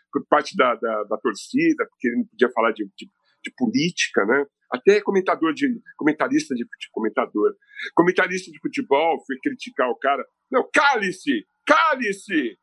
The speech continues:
Ó, vai, deixa o cara falar, bicho, você tá louco? O cara tem que se exprimir, o cara tem que se expressar, tem que se posicionar sim.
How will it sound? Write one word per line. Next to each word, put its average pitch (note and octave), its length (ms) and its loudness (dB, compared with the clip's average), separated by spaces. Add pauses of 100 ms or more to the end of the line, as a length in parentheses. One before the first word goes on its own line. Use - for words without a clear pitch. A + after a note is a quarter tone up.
(160)
Ó, D#3+ 400 0
vai, A#3 220 -2
deixa A#3+ 300 -8
o - 20 -18
cara A#3 240 0
falar, G#3 640 -2
bicho, A3+ 380 -10
você B3+ 200 -18
tá G3+ 120 -2
louco? A4 580 -2 (180)
O F4+ 60 -6
cara C4 180 0
tem C4 280 -2
que - 40 -16
se - 120 -18
exprimir, F#3+ 400 -4
o - 40 -2
cara G#3+ 200 -2
tem A#3+ 240 -4
que - 80 -14
se - 80 -20
expressar, - 560 -2 (280)
tem C#4+ 140 0
que B3 80 -6
se B3 100 -12
posicionar A3 540 0
sim. G3 400 -2